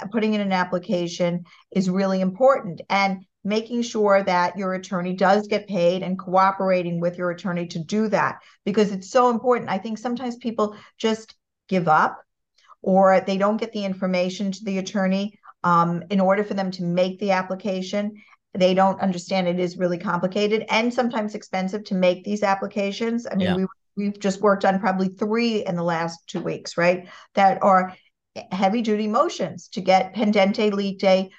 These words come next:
Speaker 1: support, pendente lite, um, legal fees, expert fees, all of those kinds of things for people who either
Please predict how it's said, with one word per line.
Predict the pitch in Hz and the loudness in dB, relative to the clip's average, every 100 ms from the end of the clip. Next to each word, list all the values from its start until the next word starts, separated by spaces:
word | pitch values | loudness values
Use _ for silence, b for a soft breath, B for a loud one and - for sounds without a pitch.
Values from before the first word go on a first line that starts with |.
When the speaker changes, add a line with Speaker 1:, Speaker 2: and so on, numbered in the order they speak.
| B | B
Speaker 1:
support, | - 220 214 214 196 180 214 | -6 -4 0 2 4 4 0
pendente | 208 185 185 196 190 | -2 0 0 -2 -4
lite, | 196 185 190 185 185 B B - | -6 0 2 2 0 B B -4
um, | 180 180 | -2 0
legal | 180 196 190 185 | -2 -6 -4 -6
fees, | 190 185 180 180 | -4 -4 -6 -4
expert | 196 190 - 190 190 | -4 -4 -2 0 0
fees, | 196 185 180 | -2 -2 0
all | 190 180 | 2 2
of | 190 190 | 2 -2
those | 185 | -4
kinds | 185 214 180 190 | -4 -4 -4 -6
of | 190 | -4
things | 277 226 185 | -2 -2 -4
for | 185 180 | -4 -4
people | 196 185 185 185 B B | -4 0 0 -2 B B
who | - 208 190 - | 0 2 0 -4
either | 208 190 185 185 | -4 -2 -2 -4